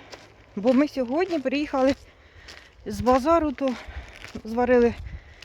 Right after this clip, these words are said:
по дві мундірини і скумбрію соляну ми їли. Може, задерже вологу, не знаю, воду задерже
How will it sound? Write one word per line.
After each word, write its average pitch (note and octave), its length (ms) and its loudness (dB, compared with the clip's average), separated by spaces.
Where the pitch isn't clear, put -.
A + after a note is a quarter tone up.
по B3 100 0
дві A#3+ 200 4
мундірини D4 680 4
і C4 140 -4
скумбрію G#3+ 680 0
соляну G#3 480 2
ми G3+ 180 0
їли. F#3+ 340 -2
Може, B3+ 440 2
задерже A3 500 0
вологу, F3 520 -2
не D4 120 2
знаю, F3+ 340 -6
воду F#3 300 -4
задерже F#3 520 -4